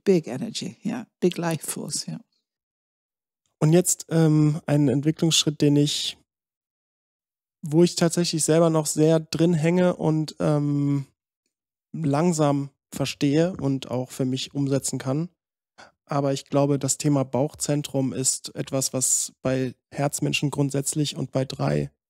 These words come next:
Speaker 2: <clears throat> auf jeden Fall, ähm, ja, ein, ein Riesenentwicklungsfeld ist. Was meine ich damit? Ähm, wir sprechen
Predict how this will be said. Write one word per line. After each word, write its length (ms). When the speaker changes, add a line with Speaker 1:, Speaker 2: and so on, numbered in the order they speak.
Speaker 2:
<clears throat> 680
auf 160
jeden 220
Fall, 440
ähm, 640
ja, 220
ein, 200
ein 140
Riesenentwicklungsfeld 960
ist. 180
Was 140
meine 200
ich 80
damit? 400
Ähm, 680
wir 180
sprechen 560